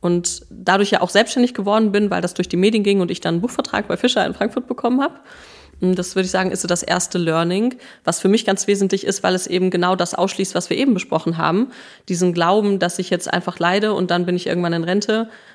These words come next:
was ja für uns junge Leute sowieso utopisch ist, und dann habe ich die Freiheit. Also das, glaube ich, sagen, ist der erste Glaubenssatz, ähm, oder das, die erste Erkenntnis, jetzt mal bei Erkenntnis, die erste Erkenntnis,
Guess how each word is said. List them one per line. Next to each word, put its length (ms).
was 140
ja 60
für 140
uns 380
junge 140
Leute 240
sowieso 240
utopisch 340
ist, 160
und 180
dann 300
habe 100
ich 60
die 100
Freiheit. 440
Also 140
das, 140
glaube 160
ich, 80
sagen, 180
ist 120
der 60
erste 220
Glaubenssatz, 580
ähm, 280
oder 100
das, 100
die 180
erste 220
Erkenntnis, 640
jetzt 160
mal 80
bei 80
Erkenntnis, 300
die 80
erste 340
Erkenntnis, 560